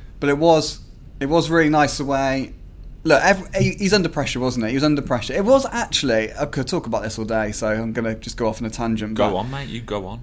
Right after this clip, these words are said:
Speaker 1: it was actually only six games, you know, he didn't score for. And when you think of how much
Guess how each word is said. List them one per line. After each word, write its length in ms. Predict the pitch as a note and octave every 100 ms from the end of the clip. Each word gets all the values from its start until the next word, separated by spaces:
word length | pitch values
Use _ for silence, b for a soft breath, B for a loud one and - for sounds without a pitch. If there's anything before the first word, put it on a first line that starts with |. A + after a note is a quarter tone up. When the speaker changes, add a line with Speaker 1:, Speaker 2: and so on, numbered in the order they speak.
| -
Speaker 1:
it 40 |
was 100 | F#3
actually 280 | B3+ A3+ B3+
only 160 | B3+ A3+
six 320 | - A3 -
games, 340 | G#3+ G#3+ F#3
you 60 | B2+
know, 120 | G#2+
he 60 | A#2+
didn't 180 | C3+ B2+
score 320 | - D#3 D3+
for. 400 | - F#2 G2 - - -
And 100 | F3+
when 120 | G3
you 60 | F#3+
think 340 | A#3+ A#3+ A3
of 220 | A#3 A3 - - -
how 340 | - G#3+ G#3+
much 560 | G3 G3 - - -